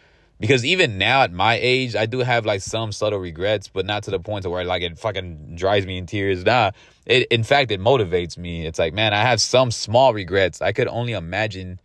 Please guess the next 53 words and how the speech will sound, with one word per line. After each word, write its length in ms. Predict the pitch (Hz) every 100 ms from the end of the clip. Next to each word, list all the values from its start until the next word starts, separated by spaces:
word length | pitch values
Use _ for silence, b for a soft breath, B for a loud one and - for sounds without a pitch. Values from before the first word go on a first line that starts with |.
| _ _ _
if 160 | - 92
I 100 | 104
had 180 | 113 92
full 220 | - 110
regrets 420 | 104 85 98 95
if 100 | 85
I 120 | 90
didn't 160 | 90 85
do 160 | 87 67
anything 340 | 95 90 85 85
that 120 | 82
I 80 | 76
loved, 460 | 76 80 73 71
you 60 | 80
know? 320 | 85 85 82 b b b b
And 540 | 80 95 95 90 85 - 80
God 240 | 104 117
had 220 | 110 85
blessed 280 | 82 113 110
me 140 | 107 98
with 240 | 92 85 _ 90
being 360 | 98 104 101
an, 420 | - 92 92 87 82
an 180 | 90
amazing 560 | 85 85 98 110 110 101
dancer. 580 | 92 95 92 95 92 104 _ _ _ _ _ -
God 200 | 92 98
had 220 | 92 80
blessed 300 | 104 113 104
me 140 | 104
with 200 | 92 85
being 220 | 78 98 90
amazing 640 | 87 101 107 104 104 92
with 180 | 92 80
my 260 | 90 87
marketing 600 | 85 101 113 107 104 98
and 120 | 87
being 200 | 85 98
able 160 | 98 85
to 80 | 76
build 240 | 95 98
audiences. 800 | 85 95 92 95 92 92 95 - b b b b b
And 260 | 87 87 80
God 240 | 104 110
had 200 | 101 82
blessed 260 | 98 107 101
me 100 | 98
with, 200 | 82 80
like, 280 | 80 69 78
what 180 | 90 90
I 80 |
do 180 | 87 90
now, 540 | 87 107 117 117 123